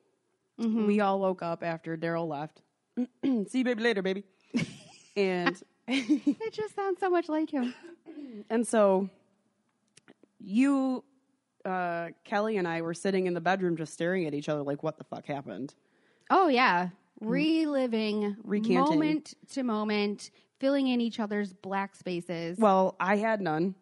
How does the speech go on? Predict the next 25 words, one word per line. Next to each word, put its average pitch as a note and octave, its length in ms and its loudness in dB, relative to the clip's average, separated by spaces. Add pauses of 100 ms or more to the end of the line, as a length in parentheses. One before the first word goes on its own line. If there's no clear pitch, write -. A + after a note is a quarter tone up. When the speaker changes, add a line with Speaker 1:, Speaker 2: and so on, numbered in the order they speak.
Speaker 2:
because F3+ 360 0
I E3+ 120 2
was E3 400 -4
the F3 120 -8
keeper E3 540 -6
that D3+ 180 -6
Speaker 1:
Okay, F#3 180 -2
Speaker 2:
night, F#3+ 80 -8
Speaker 1:
well. F#3+ 120 -2
Speaker 2:
which F4 140 0
is G4+ 160 0
fine. D3+ 360 -2 (100)
I'm D#4 140 4
completely A#3+ 400 0
cool C#4 240 0
with G#3 80 -2
it F#3+ 180 -2
'cause F#3+ 220 0
I F#3+ 180 0
could F#3+ 220 0
tell F4+ 160 6
the G4 80 2
Speaker 1:
<laughs> - 0 -
Speaker 2:
story A3 320 -2
in E3+ 260 -4